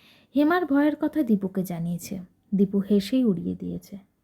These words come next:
বলেছে, "তুমি এখন আমাকে বিশ্বাস করতে পারছো না হেমা? এই তোমার ভালোবাসা? তুমি কেন আমার পরিবার নিয়ে চিন্তা করছো? আমি প্রমিস করছি,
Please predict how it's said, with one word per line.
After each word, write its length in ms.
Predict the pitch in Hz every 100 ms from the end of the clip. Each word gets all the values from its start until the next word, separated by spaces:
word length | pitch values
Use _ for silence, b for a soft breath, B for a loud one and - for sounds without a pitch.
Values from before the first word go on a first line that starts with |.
| - 190
বলেছে, 500 | 196 202 233 240 208
"তুমি 180 | 247 269
এখন 340 | 247 247 -
আমাকে 240 | 294 285 285
বিশ্বাস 420 | 269 262 294 277
করতে 320 | - - -
পারছো 400 | 277 247 - -
না 80 | 294
হেমা? 380 | 294 311 254 190 _ _ _
এই 200 | - 202 196
তোমার 240 | 254 285
ভালোবাসা? 640 | 302 294 311 302 240 - 180 _ _ B B B B -
তুমি 180 | 311
কেন 240 | 311 302 302
আমার 340 | 311 277 294
পরিবার 440 | 294 269 247 262 262
নিয়ে 160 | 269
চিন্তা 380 | 269 240 226 233
করছো? 380 | 240 220 - 330 _ _ -
আমি 200 | 226 240
প্রমিস 420 | 240 233 233 233
করছি, 480 | - 175 - -